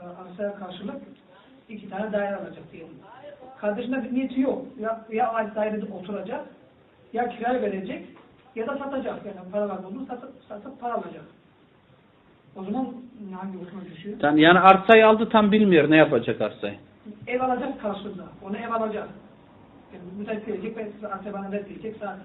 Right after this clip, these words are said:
Speaker 1: o karşılığında iki daire vereceğim. Ama bu kardeş bilmiyor, o da-, da-, dairede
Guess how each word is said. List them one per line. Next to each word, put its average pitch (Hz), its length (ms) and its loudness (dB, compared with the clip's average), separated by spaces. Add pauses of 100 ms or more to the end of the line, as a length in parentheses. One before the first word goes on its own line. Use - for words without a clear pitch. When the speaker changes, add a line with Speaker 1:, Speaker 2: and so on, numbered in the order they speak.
(140)
Speaker 1:
o - 40 -18
karşılığında 202 300 -10
iki 208 280 -12
daire 208 260 0
vereceğim. 175 340 -12 (840)
Ama 220 140 -2
bu 220 60 -8
kardeş 240 360 -2
bilmiyor, 277 340 0
o 208 200 -6
da-, 202 300 -8
da-, 202 240 -10
dairede 208 300 -2